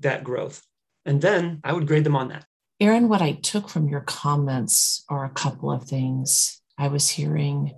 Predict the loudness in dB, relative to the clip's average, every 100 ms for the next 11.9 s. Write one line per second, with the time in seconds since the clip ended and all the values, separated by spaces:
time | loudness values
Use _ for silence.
0 | -2 0 2 2 4 2 0 -2 -2 -2
1 | -2 0 0 0 0 -2 -2 -4 -4 -6
2 | -4 -6 -6 -8 -6 -6 -2 -2 0 0
3 | 0 -2 -2 -2 0 -2 -4 -2 2 4
4 | 2 0 0 -2 -6 -8 -4 -4 -2 -2
5 | 0 2 2 2 0 -2 -6 -6 -6 -8
6 | -6 -2 -2 -2 -2 -2 -2 -2 -4 -2
7 | 0 2 2 2 0 -4 -4 -2 2 2
8 | 2 0 -2 -2 0 0 2 0 -2 -6
9 | -6 -4 -4 -6 -2 0 2 0 -2 -2
10 | -2 -2 -2 0 0 0 -2 -4 -6 -6
11 | -4 -2 -2 -2 -2 0 0 -2 -10